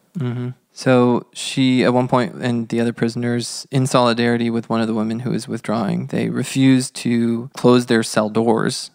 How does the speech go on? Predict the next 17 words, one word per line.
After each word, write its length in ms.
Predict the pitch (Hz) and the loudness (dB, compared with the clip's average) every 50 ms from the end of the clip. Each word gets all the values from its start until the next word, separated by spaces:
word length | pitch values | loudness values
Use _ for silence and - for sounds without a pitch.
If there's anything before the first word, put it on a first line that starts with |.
| _ | _
which 160 | - 123 120 - | -10 -8 -6 -2
they 80 | 110 | -2
were 80 | 110 110 | -2 -2
supposed 200 | - - 110 - | -2 -4 -4 -4
to 80 | - | -4
do 160 | 107 110 110 107 | -2 -2 -2 -2
for 140 | - - | -4 -6
the 100 | - 110 | -8 -6
locks 260 | 107 98 98 113 - - | -4 -2 -2 -4 -6 -8
to 100 | - - | -8 -8
engage. 400 | 104 104 - - 113 131 - - _ - | -6 -6 -4 -6 -6 -6 -8 -12 _ -6
They 160 | 123 120 123 | -4 -4 -4
refused 300 | 117 113 - 139 127 117 | -4 0 0 0 2 2
to 80 | 120 113 | 0 0
close 180 | - 123 113 | 2 0 0
themselves 400 | - 110 110 - - 104 107 107 | 0 -4 -4 -2 -2 -2 -2 -2
in 220 | 110 110 110 110 | -4 -4 -4 -6